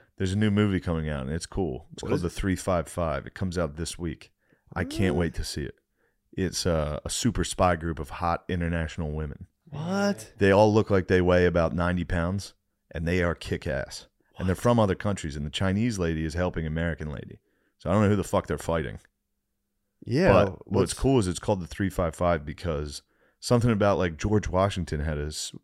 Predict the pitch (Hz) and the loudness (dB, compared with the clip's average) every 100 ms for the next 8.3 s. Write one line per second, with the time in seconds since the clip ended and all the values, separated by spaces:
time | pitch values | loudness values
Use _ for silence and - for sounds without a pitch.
0 | _ - 104 90 73 - - 87 87 73 | _ -2 0 0 -2 -6 -4 -2 -2 -4
1 | - 55 - - _ _ _ _ _ 92 | -8 -10 -12 -16 _ _ _ _ _ -2
2 | 90 80 82 73 - - 78 80 - 90 | 0 0 -4 -6 -8 -6 -6 -8 -12 -18
3 | - _ _ _ _ - 80 98 104 87 | -20 _ _ _ _ -8 0 2 2 0
4 | 95 92 87 85 78 82 80 85 80 - | -2 -2 -2 -2 -2 -2 -2 -2 -4 -4
5 | 82 80 80 82 - _ _ _ _ _ | -6 -4 -4 -6 -8 _ _ _ _ _
6 | _ - 110 104 104 95 - 90 87 95 | _ -4 4 6 6 2 0 2 2 2
7 | 87 85 85 80 76 85 90 87 82 85 | -2 -2 -2 -2 0 2 2 -2 -4 -4
8 | 95 98 | -4 -6